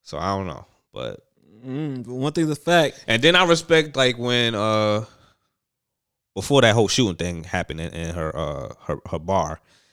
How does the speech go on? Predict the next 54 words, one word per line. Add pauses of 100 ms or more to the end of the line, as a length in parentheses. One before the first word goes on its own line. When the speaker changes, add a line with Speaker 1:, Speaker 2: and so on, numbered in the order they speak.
(460)
Speaker 1:
uh, (180)
Tasha
was
having
that, (300)
that,
that
woman
talk
with
Monet, (440)
and
she's
Speaker 2:
Mm-hmm.
Speaker 1:
like, (1000)
"I
understand,
like,
I'm
talking
to
you
as
a
woman.
You
run,
you
run
it,
you
run
this
thing
right
now."
Like,
Speaker 2:
So
he
came
with
her,
"Let,
let
me,
I
just
wanna
come
to
you
as
a
woman."